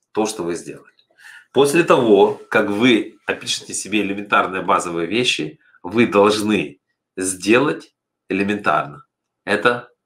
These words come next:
малопомальский алгоритм. Знаете, есть хорошая феноменальная фраза, которую сказал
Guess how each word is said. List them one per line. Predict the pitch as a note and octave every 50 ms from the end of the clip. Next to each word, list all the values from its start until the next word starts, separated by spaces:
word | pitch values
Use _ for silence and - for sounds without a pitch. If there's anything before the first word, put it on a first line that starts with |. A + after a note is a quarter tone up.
| _ -
малопомальский | - A#2 C#3 C#3+ C3 A#2 - - G2+ G2+ A2 G#2+ G#2+ G#2 - - - F#2
алгоритм. | F2+ F2+ G2+ F2 E2 D2+ C#2+ - _ _ _ _ _ _ _ _ _
Знаете, | F2 F#2 B2 D3+ E3+ E3 E3
есть | G2 - - - -
хорошая | - G2+ G#2+ A2+ A#2 G2+ - - G2 F#2+
феноменальная | - - G2+ G2+ G2+ G2+ G2 G2 F#2+ F#2 F2 F2+ -
фраза, | - C3 C3+ D3 E3+ - E2+
которую | - - G2+ - A#2 A#2 A2 G#2 G2
сказал | - - - F2+ F#2+ G#2+ G#2+ A2 - - -